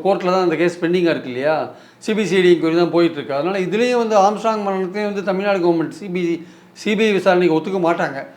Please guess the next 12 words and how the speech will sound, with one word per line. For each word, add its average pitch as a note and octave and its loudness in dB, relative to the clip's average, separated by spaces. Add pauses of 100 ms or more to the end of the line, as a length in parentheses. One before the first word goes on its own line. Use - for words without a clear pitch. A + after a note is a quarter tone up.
(240)
யாராவது A3+ 6
ஒரு B3 6
ஆம்ஸ்ட்ராங்கோடைய A3 2
ஆளுங்க G3 4
யாராவது F3+ 2
கோர்ட்டுக்கு F#3+ 0
போனாங்கன்னா, F3 2
ஒருவேளை F3+ 0
கோர்ட் G3+ 2
என்ன F3 0
சொல்லுதோ, E3 0
அதுக்கப்புறம் E3+ -2